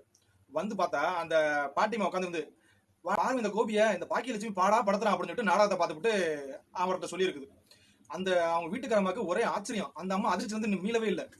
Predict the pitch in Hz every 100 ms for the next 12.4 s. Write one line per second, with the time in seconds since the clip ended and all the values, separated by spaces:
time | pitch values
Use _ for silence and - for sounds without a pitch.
0 | - - - - - - 202 220 233 233
1 | 208 175 196 247 226 214 196 190 202 226
2 | 202 170 190 175 208 208 185 190 214 147
3 | 156 190 190 180 180 190 208 190 170 165
4 | 156 156 156 240 202 180 196 190 208 196
5 | 180 185 190 185 170 156 _ - 180 208
6 | 214 214 208 175 196 185 - _ _ _
7 | _ _ _ _ - 196 254 247 220 202
8 | 233 240 226 240 220 226 214 220 196 220
9 | 220 190 208 196 156 - - 214 247 247
10 | 185 226 233 202 185 196 175 175 180 170
11 | 156 151 226 202 170 165 196 185 175 180
12 | 214 226 226